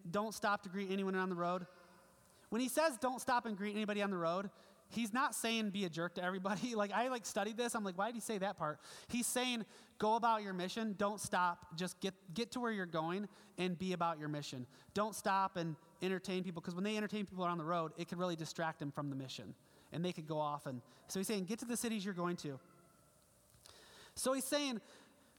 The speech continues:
"Don't be distracted by material concerns. Don't bring money or clothes. I will take care of you." There are people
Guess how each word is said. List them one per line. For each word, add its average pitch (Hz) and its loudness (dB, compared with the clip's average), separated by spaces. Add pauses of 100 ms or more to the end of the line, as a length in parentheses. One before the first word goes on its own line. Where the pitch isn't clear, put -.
(120)
"Don't 285 4
be 311 4
distracted 262 2
by 233 4
material 233 0
concerns. 226 0 (160)
Don't 220 2
bring 214 2
money 214 4
or 190 0
clothes. 196 2
I 196 4
will 214 -4
take 190 -4
care 196 0
of 196 0
you." 208 0 (800)
There 220 4
are 220 0
people 240 -2